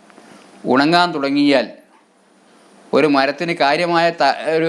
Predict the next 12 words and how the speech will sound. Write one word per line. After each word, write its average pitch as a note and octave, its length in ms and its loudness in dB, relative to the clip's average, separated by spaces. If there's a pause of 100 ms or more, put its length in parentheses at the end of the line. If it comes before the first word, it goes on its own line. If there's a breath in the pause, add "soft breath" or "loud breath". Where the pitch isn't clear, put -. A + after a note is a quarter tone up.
ഒരു E3 180 0
കേടുപാടുണ്ടായിക്കഴിഞ്ഞാൽ D3+ 1160 0 (2000)
ആദ്യം D#3 400 -2 (100)
അത് C#3+ 80 0 (100)
ബാധിക്കുക B2+ 480 -2 (1200)
ഇലകൾക്കായിരിക്കും, A#2 760 0 (2000 loud breath)
പിന്നീട് F#3 280 2 (100)
ശാഖകൾക്കായിരിക്കും. D3+ 920 -2 (2500)
തകരാറ് F3 460 2
വേരിലായിരിക്കും D#3+ 580 -2
ഉണ്ടാകുക. B2 300 0 (300)
വേരിൽ C3 280 -2